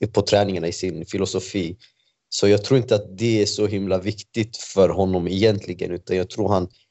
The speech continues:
han utgår mest från principer i sitt spel, eh, som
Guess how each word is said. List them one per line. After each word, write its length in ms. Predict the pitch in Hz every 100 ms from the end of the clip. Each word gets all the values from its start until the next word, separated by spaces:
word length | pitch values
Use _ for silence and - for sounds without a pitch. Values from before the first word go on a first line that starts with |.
| _ -
han 260 | 104 104
utgår 340 | 107 101 - 104
mest 340 | 101 95 -
från 180 | 87 85
principer 720 | 92 90 - 110 98 90 87
i 40 |
sitt 200 | 87 -
spel, 380 | - - 95 85 - _ _ _ _ -
eh, 300 | 90 85 82
som 560 | 76 - 85 80 73